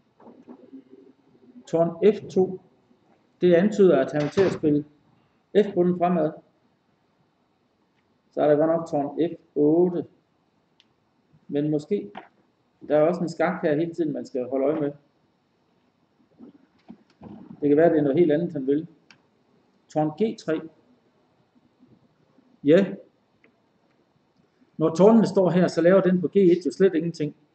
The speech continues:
Hvis han lige bytter rundt på tårnene en gang, sådan her, så står den trods alt og dækker anden række, og den anden står mere aktivt, dækker tredje række og truer fremad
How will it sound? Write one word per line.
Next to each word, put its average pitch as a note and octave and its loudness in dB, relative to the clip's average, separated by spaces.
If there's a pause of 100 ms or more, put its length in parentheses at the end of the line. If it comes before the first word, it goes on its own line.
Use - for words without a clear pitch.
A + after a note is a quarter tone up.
(2000)
Hvis D#3 -2
han D#3+ -2 (260)
lige G3 0
bytter F3 4
rundt G#3+ 0
på D#3 -4
tårnene F3 0
en B2+ -4
gang, C3+ -4 (2750)
sådan E3 0
her, C#3+ 0 (580)
så E3 -4
står G3+ 4
den C#3 -2
trods C#3+ -4
alt F#3+ 2
og C3+ 0
dækker E3+ 2
anden E3 2
række, D3 -4 (400)
og C3+ -2
den C#3+ 0
anden F3+ 2
står F3 0
mere D#3+ 2
aktivt, D#3 -2 (380)
dækker C#3+ 4
tredje G3+ 6
række D#3+ -4 (540)
og C#3+ -6
truer F3 0
fremad D#3+ -2